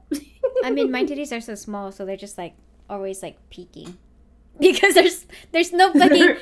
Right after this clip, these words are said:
Speaker 1: <laughs>
Speaker 2: gravity doesn't work because they're so <laughs> small.
Speaker 1: 'Cause they're bug bites. Little bug bites.
Speaker 2: Um,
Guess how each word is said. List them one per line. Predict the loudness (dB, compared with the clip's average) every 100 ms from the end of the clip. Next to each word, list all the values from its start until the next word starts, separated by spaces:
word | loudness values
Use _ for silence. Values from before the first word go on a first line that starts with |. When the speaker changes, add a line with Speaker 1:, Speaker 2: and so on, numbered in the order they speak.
| -14
Speaker 1:
<laughs> | -10 2
Speaker 2:
gravity | 4 6 4 0
doesn't | 2 0 0
work | 2 0 0
because | -10 -8
they're | -8
so | -2 -2
<laughs> | 0
small. | -2 0 2 0 -4 _ _ _ _ _
Speaker 1:
'Cause | 2 4
they're | 2 2
bug | 2 0 0 -6
bites. | -4 -2 -2 -6 -14 -20 -12 -8
Little | -6 -8 -8
bug | -8 -8 -16 -10
bites. | -8 -6
Speaker 2:
Um, | -8 -8 -14